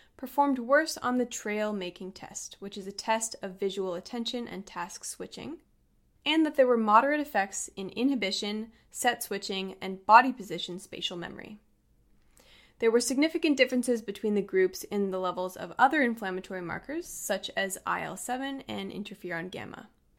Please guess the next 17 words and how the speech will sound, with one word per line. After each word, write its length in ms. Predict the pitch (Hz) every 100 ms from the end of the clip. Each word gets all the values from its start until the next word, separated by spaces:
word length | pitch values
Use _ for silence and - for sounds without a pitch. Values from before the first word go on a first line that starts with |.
| -
There 100 | 254
were 100 | 240
also 300 | 254 269 285
some 180 | 269 226
effects 380 | 220 190 190 -
of 140 | 190
interferon 580 | 190 196 196 185 180 190
gamma, 480 | 190 208 220 220 -
I 140 | 190 185
L 100 | 185
nine, 400 | 185 185 190 -
and 160 | 190
I 100 | 180
L 120 | 175 185
ten 420 | - 277 294 302 _ -
levels 420 | 220 226 240 226
with 240 | 190 190